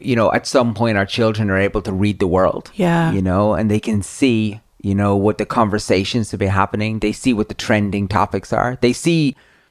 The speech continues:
Speaker 1: you know, things might come up on their TikTok or their Instagram or something like that, and they'll see, they'll be like, "Oh, I relate to that." And then they'll read the comments, they'll be like, "So I don't want to relate to that though," because, you know, there's so much toxicity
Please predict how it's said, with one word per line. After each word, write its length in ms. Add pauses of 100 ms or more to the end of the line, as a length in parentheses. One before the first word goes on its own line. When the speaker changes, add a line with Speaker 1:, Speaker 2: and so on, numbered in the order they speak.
(120)
Speaker 1:
you 120
know, 400
things 240
might 160
come 200
up 180
on 120
their 120
TikTok 560
or 60
their 120
Instagram 560
or 60
something 220
like 160
that, 260
and 140
they'll 200
see, 220
they'll 120
be 80
like, 240
"Oh, 100
I 120
relate 340
to 80
that." 260
And 100
then 120
they'll 160
read 140
the 80
comments, 500
they'll 100
be 100
like, 300 (180)
"So 320
I 60
don't 240
want 220
to 100
relate 300
to 80
that 240
though," 260 (220)
because, 520 (380)
you 100
know, 220
there's 300
so 120
much 240
toxicity 680